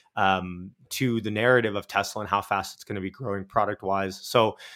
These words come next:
you know, it's, it's kind of dominating. Wh-, whenever we get into these narratives,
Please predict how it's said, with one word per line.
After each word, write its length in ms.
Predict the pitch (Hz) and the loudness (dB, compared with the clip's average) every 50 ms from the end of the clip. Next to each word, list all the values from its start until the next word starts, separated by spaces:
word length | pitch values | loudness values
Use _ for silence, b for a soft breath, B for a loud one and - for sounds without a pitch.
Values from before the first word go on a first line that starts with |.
| B B B B B | B B B B B
you 80 | 135 127 | 2 6
know, 160 | 123 123 120 | 6 6 6
it's, 340 | 120 127 127 123 - - - | 6 4 2 2 0 -6 -2
it's 360 | - 139 135 131 - - - | 2 2 2 2 2 -6 -4
kind 180 | - 165 180 196 | -2 0 0 0
of 80 | 156 | 4
dominating. 680 | - 131 107 120 135 135 135 139 139 131 139 135 139 147 | 6 6 8 8 6 4 2 2 0 0 -2 -4 -4 -2
Wh-, 200 | 151 143 165 185 | 0 0 0 0
whenever 400 | - 143 143 139 156 170 196 214 | 0 -2 2 2 2 2 0 -2
we 120 | 214 208 170 | -6 -4 -2
get 160 | 131 127 123 | 0 0 0
into 220 | 123 120 - 131 | 0 -2 -4 -4
these 360 | 113 117 117 117 110 107 95 104 | -4 -2 -2 -2 -2 -4 -6 -6
narratives, 640 | 101 98 104 110 113 110 117 117 110 107 101 - | -4 -4 -2 -2 0 0 0 -2 -2 -4 -8 -12